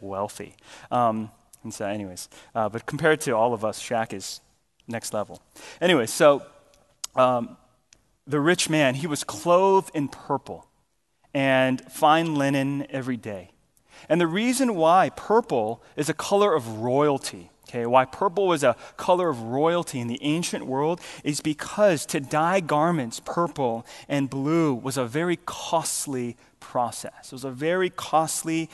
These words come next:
ex-, uh, extraordinary process. And so that's why royalty and the elite would wear purple. Linens described a man's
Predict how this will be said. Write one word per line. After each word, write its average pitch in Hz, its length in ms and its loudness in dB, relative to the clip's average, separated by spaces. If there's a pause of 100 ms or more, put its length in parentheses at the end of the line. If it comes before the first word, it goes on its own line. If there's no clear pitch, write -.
(180)
ex-, - 340 -4
uh, 123 200 0
extraordinary 160 640 -2
process. - 800 -10 (280)
And 123 120 -8
so 127 100 -2
that's 139 300 4
why 139 100 4
royalty 123 720 -4
and 120 120 -2
the 117 100 -2
elite 113 500 -6
would 110 140 -12
wear 98 260 -8
purple. - 460 -14 (520)
Linens 165 460 2
described 147 600 4 (200)
a 139 120 2
man's 147 380 2